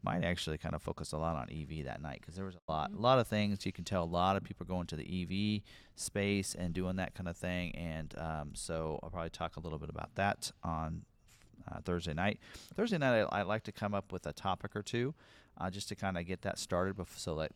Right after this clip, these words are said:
Speaker 1: uh, gives, uh, people a chance to have those questions coming in, that kinda thing. Um, and then don't forget about the channels we support. In fact,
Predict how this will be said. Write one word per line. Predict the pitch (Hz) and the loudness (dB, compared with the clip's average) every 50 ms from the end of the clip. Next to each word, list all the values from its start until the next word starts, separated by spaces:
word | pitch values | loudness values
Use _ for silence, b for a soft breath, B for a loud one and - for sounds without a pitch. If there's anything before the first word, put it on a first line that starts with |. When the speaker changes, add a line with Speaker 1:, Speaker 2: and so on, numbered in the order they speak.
| - | -6
Speaker 1:
uh, | - - - - | -8 -8 -6 -4
gives, | 87 92 85 - - | -4 -4 -4 -4 -6
uh, | - - 69 71 - - | -6 -6 -6 -6 -6 -6
people | - 92 90 - 76 | -6 -6 -4 -2 -4
a | 71 | -4
chance | - - 85 78 - - | -2 -4 -4 -4 -4 -4
to | - 82 | -4 -4
have | 82 80 80 | -4 -4 -4
those | 76 - | -6 -6
questions | - - 80 78 - 76 - - | -4 -4 -4 -4 -4 -4 -10 -10
coming | - - 73 73 73 80 | -8 -6 -6 -4 -4 -2
in, | 76 71 73 - - | -2 -2 -4 -4 -6
that | - 58 - | -8 -8 -8
kinda | - - - | -8 -10 -10
thing. | - - - _ _ _ _ _ _ _ _ _ _ _ _ _ _ - | -10 -14 -18 _ _ _ _ _ _ _ _ _ _ _ _ _ _ 2
Um, | - 107 117 120 123 123 113 - | 6 8 10 10 10 10 8 6
and | 139 139 | 0 0
then | 139 | 2
don't | 135 190 214 | 2 2 0
forget | - - - | 0 -2 -2
about | 240 226 233 208 | 0 2 2 2
the | - 143 | 2 0
channels | - - 147 143 135 123 - | 0 2 0 2 0 0 0
we | 117 107 | -2 -2
support. | - - 92 - - 69 - - - | -2 -2 -4 -4 -2 -4 -4 -4 -6
In | 87 87 | -8 0
fact, | - 110 120 120 - - - | 2 4 4 4 2 -2 -14